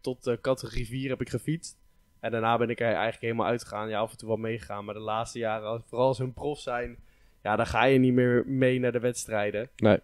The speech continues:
Speaker 1: En op deze manier ben je dan toch, toch nog een beetje in dat wereldje. En dat is dan wel, vind ik wel leuk om nog een beetje betrokken te zijn.
Speaker 2: Ja. Hey Marijn,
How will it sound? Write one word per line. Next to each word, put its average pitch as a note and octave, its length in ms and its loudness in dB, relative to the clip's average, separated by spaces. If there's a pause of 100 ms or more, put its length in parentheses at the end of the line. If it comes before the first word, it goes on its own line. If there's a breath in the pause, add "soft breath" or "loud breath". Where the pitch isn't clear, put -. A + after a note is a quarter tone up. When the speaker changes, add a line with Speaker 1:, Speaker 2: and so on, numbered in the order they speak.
(160)
Speaker 1:
En C3 120 -4
op B2+ 100 -4
deze C3 300 -2
manier B2+ 300 -4
ben B2 120 0
je B2 80 -2
dan B2 180 -4
toch, - 340 -6 (300)
toch - 160 4
nog D3 140 6
een C#3 100 6
beetje C#3 360 4
in A#2+ 80 0
dat A2+ 160 -4
wereldje. A2 440 -6
En G#2+ 80 -6
dat A#2 140 -4
is B2+ 80 -8
dan A#2 160 -4
wel, A#2 280 0
vind C3 140 0
ik A#2+ 60 -6
wel A#2+ 200 2
leuk A#2 240 -2
om A#2 60 -10
nog A#2 200 -6
een A#2 60 -10
beetje A#2 260 -6
betrokken - 380 -10
te - 80 -16
zijn. F2+ 260 -6
Speaker 2:
Ja. G#2+ 300 6 (600 loud breath)
Hey D3 120 6
Marijn, C3 380 4